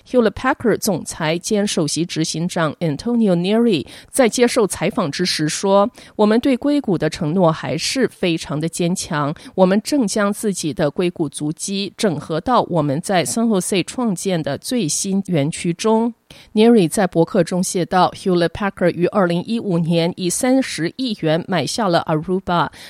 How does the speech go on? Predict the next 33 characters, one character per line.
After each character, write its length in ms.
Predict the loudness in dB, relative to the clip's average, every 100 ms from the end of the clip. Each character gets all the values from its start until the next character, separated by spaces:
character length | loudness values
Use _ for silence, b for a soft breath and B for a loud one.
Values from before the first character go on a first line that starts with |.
| B
旗 220 | -4 -2
下 200 | 0 0
的 140 | 0
Intelligence 640 | -2 -6 -4 -2 -2 -2 -2
Edge 260 | 0 0 -2 -2
业 160 | -2 0
务 240 | 4 4 4
会 160 | 2
将 180 | 4 2
总 240 | 2 -2
部 240 | 0 0 0
设 240 | 0 0 2
在 200 | 0 0
北 200 | 0 0
San 220 | 0 0
Jose 340 | 0 0 0
的 140 | 0 0 0
园 180 | -4
区。 380 | -4 -2 0 0 B B B
Hewlett 240 | 2 2
Packard 500 | 2 -4 -4 0 0
将 220 | 2 0 0
总 240 | 0 -2
部 220 | 0 0
从 220 | 0 -2 -4
硅 180 | -4 -4
谷 200 | -6 -6
迁 260 | -4 -4
出 160 | -2 -2
来 200 | -2 -2
的 120 | -2
决 260 | -2 -4 -4
定， 320 | -2 -2 -2